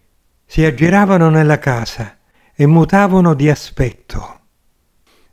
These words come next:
A Melbourne, Spriggs produsse fantasmi che trasportavano pesi, bevevano, mangiavano e scrivevano lettere.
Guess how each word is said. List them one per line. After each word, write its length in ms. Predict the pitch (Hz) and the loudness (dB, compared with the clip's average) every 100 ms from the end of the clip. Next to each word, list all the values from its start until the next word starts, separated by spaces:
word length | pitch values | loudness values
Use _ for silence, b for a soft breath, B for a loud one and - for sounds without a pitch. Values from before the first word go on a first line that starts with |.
| _ _ _ | _ _ _
A 120 | 175 | -2
Melbourne, 920 | 170 175 165 143 135 156 165 170 180 b b b b b 269 - | 2 4 2 2 2 0 2 2 2 b b b b b -20 -20
Spriggs 920 | - - 165 202 143 123 - - - _ _ _ _ _ | -16 -2 2 2 0 -12 -20 -18 -20 _ _ _ _ _
produsse 520 | - 170 165 208 - 160 | 0 2 2 -2 -2 -2
fantasmi 880 | 180 160 151 127 120 120 120 113 b b b b b | -2 -2 -2 -4 -4 -6 -8 -10 b b b b b
che 160 | - - | -6 -4
trasportavano 880 | 196 175 190 170 - 202 180 175 | -4 -2 -2 -2 0 0 2 2
pesi, 600 | - 147 110 - 127 101 _ _ _ _ _ - | 0 -4 -6 -10 -12 -12 _ _ _ _ _ -2
bevevano, 800 | 170 156 160 143 151 147 165 b b b - | 0 2 2 2 2 2 0 b b b -6
mangiavano 960 | 147 165 151 180 151 139 147 165 165 b b b | 0 2 2 0 0 0 0 0 -2 b b b
e 140 | - 147 | -4 -4
scrivevano 800 | - 170 156 190 185 180 160 | -2 0 2 0 0 2 2
lettere. 800 | 151 143 - - 123 107 - _ | 2 0 -4 -8 -8 -8 -18 _